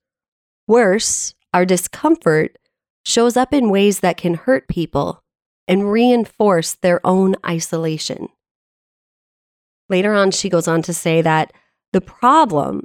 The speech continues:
is that we don't show up for enough of these experiences of deep pain and deep joy. We clearly need them, but it's vulnerable to lean into that kind of shared joy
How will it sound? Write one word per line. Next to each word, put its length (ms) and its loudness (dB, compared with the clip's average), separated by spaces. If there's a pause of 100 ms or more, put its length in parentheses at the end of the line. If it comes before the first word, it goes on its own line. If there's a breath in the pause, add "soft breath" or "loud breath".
(100)
is 180 -2
that 180 0
we 140 0
don't 300 0
show 340 2
up 360 0 (140)
for 180 0
enough 640 0
of 220 -4
these 240 0
experiences 1200 -2 (840)
of 420 2 (400)
deep 260 -2 (340)
pain 480 0
and 160 -2
deep 240 -6
joy. 400 -6 (920)
We 140 4
clearly 440 2
need 320 2
them, 400 -10 (1160)
but 400 0
it's 260 0
vulnerable 920 0 (160)
to 120 0
lean 300 4
into 300 2
that 180 0
kind 280 0
of 120 -2
shared 480 -2
joy 480 0